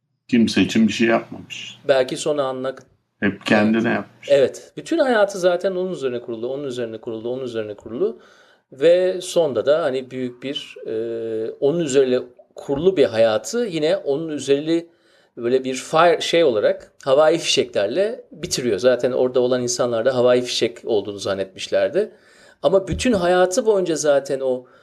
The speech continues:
Speaker 2: o ekstrem bireysellik içerisinde olmuş bir çocuktan, çocukluktan itibaren, e,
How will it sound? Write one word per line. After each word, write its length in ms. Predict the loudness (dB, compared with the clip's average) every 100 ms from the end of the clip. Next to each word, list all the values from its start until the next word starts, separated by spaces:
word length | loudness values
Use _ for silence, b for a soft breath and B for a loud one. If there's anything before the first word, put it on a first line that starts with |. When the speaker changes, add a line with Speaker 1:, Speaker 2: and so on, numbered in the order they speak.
| b b
Speaker 2:
o 140 | -2 0
ekstrem 540 | 0 0 4 4 2
bireysellik 500 | -2 0 2 0 0
içerisinde 560 | -8 -6 -4 -6 -6 -6
olmuş 560 | -4 -4 -6 -12 -12
bir 180 | -8 -8
çocuktan, 600 | -6 -10 -6 -4 -4 -6 -16
çocukluktan 560 | -10 -10 -10 -8 -4 -4
itibaren, 600 | -4 -6 -6 -6 -10 b b b b _
e, 360 | -2 0 0 -4